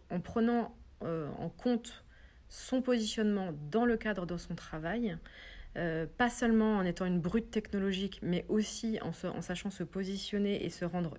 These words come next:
utile à une équipe dans une gestion de projet, euh, on pouvait tout à fait gravir les échelons et que ça, pour ça, les femmes étaient privilégiées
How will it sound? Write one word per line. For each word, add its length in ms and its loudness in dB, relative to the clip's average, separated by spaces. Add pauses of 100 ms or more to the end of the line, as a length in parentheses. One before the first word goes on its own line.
(120)
utile 540 0
à 100 0
une 180 0
équipe 300 -2
dans 120 -4
une 160 -2
gestion 320 -2
de 60 2
projet, 420 -4 (640)
euh, 300 4
on 80 2
pouvait 320 4
tout 180 -6
à 80 4
fait 180 0
gravir 360 0
les 180 0
échelons 380 -2
et 80 -4
que 120 -6
ça, 240 -2
pour 200 -6
ça, 180 2
les 100 2
femmes 220 2
étaient 180 -2
privilégiées 760 -2